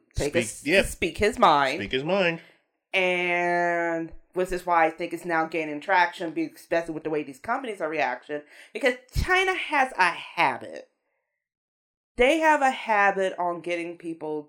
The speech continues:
Speaker 1: to do as they want because they are where the big money is at. Like,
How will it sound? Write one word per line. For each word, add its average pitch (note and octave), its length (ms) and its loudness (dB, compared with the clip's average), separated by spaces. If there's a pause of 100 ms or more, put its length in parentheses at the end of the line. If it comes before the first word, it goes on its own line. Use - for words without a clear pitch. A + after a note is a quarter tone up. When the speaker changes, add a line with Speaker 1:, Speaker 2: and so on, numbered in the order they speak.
Speaker 1:
to D#3 240 -6
do D#3+ 240 -6
as G3 140 -4
they G#3+ 140 -2
want D#3 280 -4 (340)
because D#4+ 600 0 (100)
they C#4+ 220 -2
are C#4 320 4
where A3+ 240 4
the A3+ 80 2
big A#3 260 6
money B3 340 0
is F3+ 160 -2
at. C#3 280 -2
Like, E3+ 480 -2